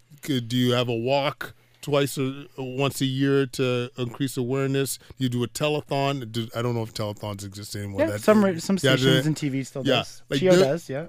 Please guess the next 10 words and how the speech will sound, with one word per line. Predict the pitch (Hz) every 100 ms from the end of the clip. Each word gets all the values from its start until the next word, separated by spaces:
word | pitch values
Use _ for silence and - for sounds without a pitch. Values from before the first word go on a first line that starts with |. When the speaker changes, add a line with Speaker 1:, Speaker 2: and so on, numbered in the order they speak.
| -
Speaker 1:
like, | 147 131 131
there | 135 185 180
is | 127
forty-eight | - - - 156 175 185 190 - 160 160
ways | 127 127 135 135 - -
that | 123
you | 117 120
could | 120 98
do | 104 123
this, | 110 85 - -